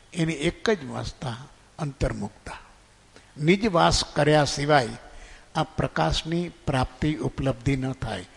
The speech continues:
અને નિજવાસ જેને કરવો છે, અંતર્મુક્તામાં જેને જવું છે, એને અનુપ્રેક્ષામાં જવું પડે. ધ્યાનની સાધના ઘણીવાર ઘણાને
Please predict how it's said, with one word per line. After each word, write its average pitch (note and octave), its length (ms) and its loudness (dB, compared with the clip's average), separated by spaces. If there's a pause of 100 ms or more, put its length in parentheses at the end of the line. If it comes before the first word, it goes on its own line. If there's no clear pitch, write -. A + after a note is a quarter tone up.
(280)
અને D3+ 260 -2
નિજવાસ D3+ 600 4 (140)
જેને D3+ 280 2
કરવો C#3 380 0
છે, C3+ 180 -10 (520)
અંતર્મુક્તામાં G3 1080 2
જેને D#3 240 4
જવું C3 340 -2
છે, B2+ 180 -6 (580)
એને F#3 260 2 (140)
અનુપ્રેક્ષામાં E3 960 4
જવું C3 300 0
પડે. - 220 -6 (2000)
ધ્યાનની A#3 540 6
સાધના G3+ 500 4
ઘણીવાર G3 440 0
ઘણાને F#3 400 -2